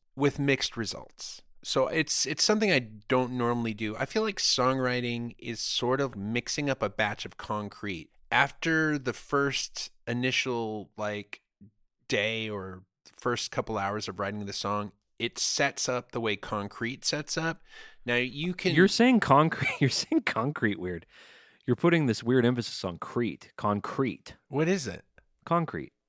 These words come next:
Speaker 1: Concrete. <laughs> Anyways,
Speaker 2: Sorry.
Speaker 1: it sets up like concrete.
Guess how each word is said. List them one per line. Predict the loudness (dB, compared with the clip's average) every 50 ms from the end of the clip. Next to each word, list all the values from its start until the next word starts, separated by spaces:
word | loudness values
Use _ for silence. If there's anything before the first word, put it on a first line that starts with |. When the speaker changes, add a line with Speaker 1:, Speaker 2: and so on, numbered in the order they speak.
| _ _ _ _ _ _ _ _ _ _ _ _ _ _ _ _ _ _ _ _ _ _ _ _ _ _ _ _ _ _ _ _ _ _
Speaker 1:
Concrete. | -8 -6 -4 -4 -4 -4 -4 -4 -4 -4 -6 -8 -14 _ -18 _ 0
<laughs> | 0 0 0 0 -4 -6 -6 -4 -4 -4 -4 -4 -2 0 0 0 0 -2 -4 -6 -6 -8 -10 -10 -8 -8 -8 -8 -10 -14 -16 -16 -2 4 6 8 8 8 8 6 2 2 4 4 4 4 2 0 0 4 6 6 8 8 8 6 4 2 0 -4 -2 4 4 4 4 4 -2 -10 -10 -12 -12 -12 -16 -18 _ -4 -2 0 0 -2 -4 -8 _ -16 -16 0 2 2 2 2 -4 _ -18 -18 -18 _ _ _ _ _ -14 -12 -10 -10 -10 -10 -10 -2 2
Anyways, | 4 8 8 8 8 8 6 4 2 2 0 -2 -6 -2
Speaker 2:
Sorry. | 4 8 8 10 10 8
Speaker 1:
it | 8 6
sets | 4 6 6 6 6 6 6 6
up | 6 6
like | 6 4 4 4
concrete. | 4 4 4 4 4 2 0 0 0 0 0 -2